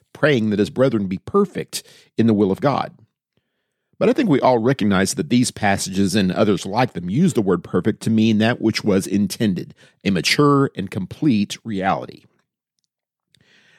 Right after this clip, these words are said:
I mentioned a couple of weeks ago in the Unicorns episode the folly of looking for the perfect man or woman to marry.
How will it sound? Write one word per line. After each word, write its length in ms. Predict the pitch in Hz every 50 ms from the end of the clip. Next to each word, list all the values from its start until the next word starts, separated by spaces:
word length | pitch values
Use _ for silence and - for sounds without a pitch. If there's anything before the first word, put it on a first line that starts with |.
| _ _ -
I 40 |
mentioned 220 | 123 135 - 127 110
a 60 | 110
couple 180 | - - 120 117
of 80 | 113
weeks 220 | 110 - - - -
ago 240 | 90 107 101 98
in 100 | - 90
the 80 | 98 92
Unicorns 640 | 87 98 131 147 147 - - 110 101 92 87 - -
episode 460 | 78 - - 90 - - 85 90 85
the 80 | 82 -
folly 500 | - - 120 120 123 113 98 90 - -
of 160 | 90 85 92
looking 320 | 104 117 113 - 104 98
for 140 | - - 92
the 80 | 82 -
perfect 440 | - - - 143 - - - -
man 280 | - 101 98 95 92 87
or 120 | 76 82
woman 360 | 90 92 104 107 101 87 82 82
to 80 | 80
marry. 420 | 85 98 104 87 - 50 50 -